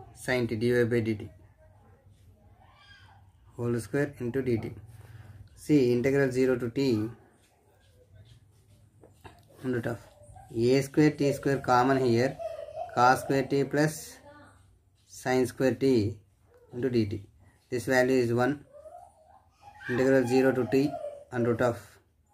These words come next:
A T whole square into one into D T. Square root get cancel.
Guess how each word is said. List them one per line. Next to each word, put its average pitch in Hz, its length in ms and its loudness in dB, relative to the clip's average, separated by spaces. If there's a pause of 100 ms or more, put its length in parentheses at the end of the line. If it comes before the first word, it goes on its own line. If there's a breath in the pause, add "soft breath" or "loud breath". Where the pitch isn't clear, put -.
(680)
A 127 200 2
T 135 240 0
whole 123 340 2
square 131 360 -2
into 113 300 0
one 123 280 -2 (520)
into 117 160 -4
D 113 180 2
T. - 220 -6 (960)
Square 131 240 4
root 127 120 2
get 123 220 0
cancel. 113 360 -4